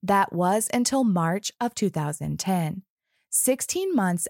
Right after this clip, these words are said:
after the task force began investigating, when the Observer-Dispatch reported that Kim's case was gonna be featured on America's Most Wanted. Also going to be featured on A M W was a new theory on what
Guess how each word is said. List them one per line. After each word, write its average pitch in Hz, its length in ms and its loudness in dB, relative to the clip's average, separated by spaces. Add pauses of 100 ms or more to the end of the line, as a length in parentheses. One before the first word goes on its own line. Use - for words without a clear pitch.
after 196 260 0
the 311 120 0
task 185 380 -2
force 175 220 -2
began 175 300 -2
investigating, 160 920 0 (320)
when 214 140 0
the 247 140 4
Observer-Dispatch 220 1200 -2
reported 233 460 0
that 262 160 0
Kim's 302 380 -2
case 175 320 -2
was 185 160 -2
gonna 202 200 2
be 269 160 -2
featured 156 540 -4 (320)
on 247 160 2
America's 165 560 0
Most 160 260 -2
Wanted. 175 480 0 (800)
Also 190 580 2
going 190 360 2
to 185 100 0
be 185 140 0
featured 214 560 0
on 226 300 0
A 165 160 0
M 156 160 0
W 214 500 0 (280)
was 247 220 2
a 277 80 4
new 277 300 2
theory 170 460 0 (100)
on 208 260 4
what 220 220 2